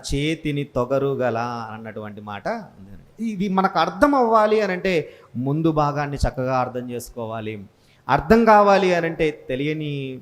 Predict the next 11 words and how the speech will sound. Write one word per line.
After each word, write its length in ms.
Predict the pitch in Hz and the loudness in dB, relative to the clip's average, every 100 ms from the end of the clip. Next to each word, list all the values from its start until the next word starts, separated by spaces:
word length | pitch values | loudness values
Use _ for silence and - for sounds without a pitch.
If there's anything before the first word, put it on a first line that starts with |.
| - | -6
పరిస్థితి 360 | 123 143 151 135 | -4 -2 -2 -2
ఉన్నప్పుడు 440 | 127 131 131 139 | -2 -4 -4 -4
తెలుసుకునే 540 | - 139 139 - 147 | -2 -4 -2 -4 -4
ప్రయత్నం 440 | 127 123 123 127 123 | -2 -2 -2 -6 -4
చేయాలి, 280 | 120 117 117 | -4 -4 -6
డిక్షనరీ 460 | 113 - 139 143 | -6 -4 -2 -2
పెట్టుకోవాలి. 840 | 135 123 117 131 117 117 113 113 104 _ _ _ _ _ _ _ _ _ | -2 -2 -4 -4 -4 -4 -6 -10 -12 _ _ _ _ _ _ _ _ _
లేకపోతే 680 | 131 135 143 147 131 127 135 - _ - | -2 0 2 2 2 -2 -8 -14 _ -6
మరి 160 | 147 143 | -4 0
ఇంగ్లీష్ 360 | 160 175 - | 4 4 4
బైబిల్లో 800 | 139 143 147 160 151 147 139 | 4 4 4 2 2 2 -2